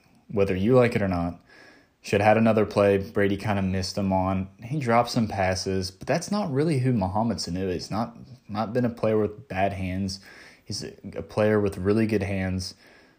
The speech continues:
He, he actually is really good separation-wise, all this stuff he's really good at. This has kind of just been a bad couple games for him.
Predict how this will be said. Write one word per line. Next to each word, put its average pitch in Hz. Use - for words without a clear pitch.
He, -
he 107
actually 107
is 95
really 101
good 98
separation-wise, 92
all 101
this 101
stuff 92
he's 101
really 101
good 95
at. 90
This 104
has 135
kind -
of 131
just 113
been 104
a 101
bad 95
couple 98
games 95
for 92
him. 92